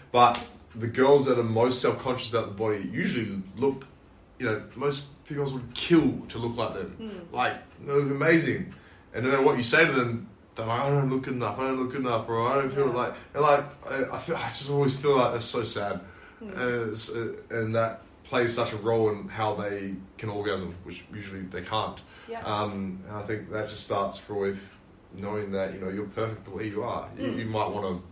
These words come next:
Speaker 1: better yourself a little here and there, and that's perfectly normal too, but be happy.
Speaker 2: Yeah,
Speaker 1: Yeah.
Speaker 2: exactly.
Speaker 1: Be happy
Speaker 2: Have
Speaker 1: you're alive. <laughs>
Speaker 2: Yes, and,
Speaker 1: Yeah.
Speaker 2: you know, just have this personal belief that you look amazing.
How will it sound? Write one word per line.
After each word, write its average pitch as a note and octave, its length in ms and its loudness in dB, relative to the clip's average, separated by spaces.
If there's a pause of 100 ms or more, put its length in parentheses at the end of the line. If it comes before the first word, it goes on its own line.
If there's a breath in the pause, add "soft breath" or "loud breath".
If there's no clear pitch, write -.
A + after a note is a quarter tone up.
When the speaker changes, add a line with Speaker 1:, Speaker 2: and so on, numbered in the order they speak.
(160)
Speaker 1:
better G2 160 -2
yourself G#2 400 -2
a - 20 -10
little B2 180 0
here A#2 180 2
and A2+ 120 -4
there, D3+ 120 -4
and E3+ 100 -6
that's D3 180 -8
perfectly G2 380 -2
normal A#2 300 -4
too, C#3 260 -4
but - 260 -2 (420 loud breath)
be A2+ 100 -14
happy. A#2+ 420 -8 (400 loud breath)
Speaker 2:
Yeah, F4 240 0
Speaker 1:
Yeah. D3+ 300 6
Speaker 2:
exactly. - 540 -4
Speaker 1:
Be A#2 60 0
happy C#3+ 180 4
Speaker 2:
Have C#3+ 80 4
Speaker 1:
you're C#3+ 100 8
alive. C3 800 2
<laughs> - 120 -6
Speaker 2:
Yes, - 500 0 (140)
and, C#4+ 160 0
Speaker 1:
Yeah. C4 140 4 (220)
Speaker 2:
you - 60 -10
know, - 40 -12
just - 360 -10 (340 loud breath)
have C#4+ 320 2
this C#4+ 140 -12
personal C4+ 440 -6
belief B3 380 -4
that A3 200 -6
you C4 120 -6
look C4 200 -8
amazing. A#3+ 680 -8